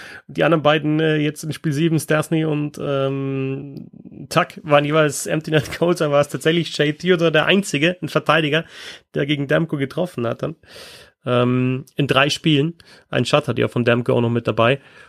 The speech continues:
Und ja, überragend. Shea Theodore, genauso überragend die Reihe mit Pacioretty, Carlson und, und Stone. Ähm, Stone ja schon jahrelang immer so ein, ähm,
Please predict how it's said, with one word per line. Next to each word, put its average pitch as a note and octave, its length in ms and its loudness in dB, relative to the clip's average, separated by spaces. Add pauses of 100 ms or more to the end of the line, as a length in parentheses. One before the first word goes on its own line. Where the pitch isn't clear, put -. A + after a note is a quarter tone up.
(100)
Und A#2+ 960 0
ja, A2+ 220 -2 (920)
überragend. D#3+ 880 2 (160)
Shea C#3 280 -2
Theodore, D3+ 460 -2
genauso C#3 360 4
überragend C#3 460 2
die B2+ 100 -4
Reihe C3 180 2
mit C3 220 -2
Pacioretty, C3 500 0
Carlson C3 480 -4
und, B2 320 -6
und B2 240 -8
Stone. C3+ 540 2 (560)
Ähm, A#2 580 -4 (180)
Stone C3+ 440 2
ja B2 100 4
schon A#2+ 480 -4
jahrelang B2+ 540 4
immer B2+ 160 2
so A#2+ 120 0
ein, A#2+ 300 -2 (540)
ähm, A2 640 -4